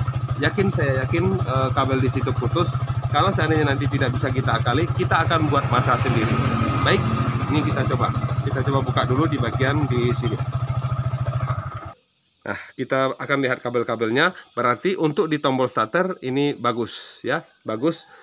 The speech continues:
Ini untuk di tombol, kalau hanya di platinanya kotor, itu boleh dibersihkan dengan anti karat saja ya. Eh,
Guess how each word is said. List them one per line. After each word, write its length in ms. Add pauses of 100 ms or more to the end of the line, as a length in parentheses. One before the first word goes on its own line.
(280)
Ini 160
untuk 320
di 80
tombol, 320
kalau 240
hanya 400
di 80
platinanya 640
kotor, 320
itu 240
boleh 240
dibersihkan 1120
dengan 240
anti 180
karat 300
saja 180
ya. 220
Eh, 360